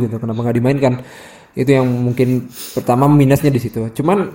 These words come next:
gol Lukaku kemarin, eh, oke, yang kedua juga oke gitu. Maksud gue orang, ya nanti kita dengerin dari sosok Bisma sendiri apakah sebenarnya dia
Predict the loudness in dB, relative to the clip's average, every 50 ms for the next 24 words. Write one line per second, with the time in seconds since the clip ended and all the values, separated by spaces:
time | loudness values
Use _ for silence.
0 | -16 _ _ -10 0 2 4 6 6 4 4 4 2 2 2 0 0 0 2 2
1 | 2 2 2 2 0 -4 -8 -14 -20 -20 -20 -18 -16 -16 -16 -10 -6 -6 -6 -2
2 | 0 2 4 4 4 4 2 -2 -8 -16 -12 -4 -2 -2 0 0 2 2 4 6
3 | 6 6 6 6 4 4 4 2 0 -6 -14 -20 _ _ _ _ _ _ _ _
4 | -20 -2 2 2 4 4 4 2 4 4 4 4 4 4 4 4 2 2 0 -4
5 | -4 -4 0 2 4 4 4 2 -2 -8 -18 _ _ _ _ _ _ _ _ _
6 | _ _ _ _ _ _ _ _ _ _ _ _ _ _ -2 0 2 4 4 4
7 | 2 2 0 -2 -6 -10 -16 -20 -20 -20 -20 -8 0 2 4 4 4 4 2 4
8 | 2 4 4 4 4 4 6 6 6 6 6 6 6 6 6 6 6 6 6 4
9 | 2 -2 -8 -18 -20 -20 -18 -8 -4 -4 -2 -2 -2 -4 -2 -2 -2 0 0 0
10 | 0 2 2 4 4 4 4 4 2 2 0 0 2 2 2 4 6 6 4